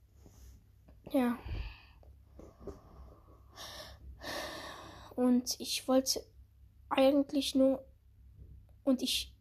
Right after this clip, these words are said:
ich wurde, ich werd auch immer gemobbt. Ich wurde gemobbt und werd auch immer gemobbt. Da es immer Leute gibt, die mich nicht mögen.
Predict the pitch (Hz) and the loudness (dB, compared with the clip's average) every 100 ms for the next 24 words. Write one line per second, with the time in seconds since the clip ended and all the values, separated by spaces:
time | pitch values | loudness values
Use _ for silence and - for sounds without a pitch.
0 | _ - - - 285 285 - - - - | _ -14 -10 0 0 0 -6 -6 -6 -4
1 | 233 214 - 262 262 - 302 302 294 262 | -4 -4 2 2 2 0 4 6 6 6
2 | 240 - - - - - - _ - - | 2 -2 -18 -18 -20 -20 -20 _ -8 -2
3 | 294 330 294 294 226 226 240 254 269 269 | 2 2 4 0 0 0 2 0 2 2
4 | 262 233 220 - - - _ _ - _ | 4 4 2 0 -14 -18 _ _ -20 _
5 | _ - - - - - - _ - _ | _ -20 -20 -20 -20 -20 -20 _ -20 _
6 | - 226 226 247 233 247 262 247 233 - | 2 2 4 2 4 2 2 -2 -2 0
7 | 247 247 - - 294 - 240 240 226 196 | 2 2 -2 -8 -8 -2 0 2 0 -4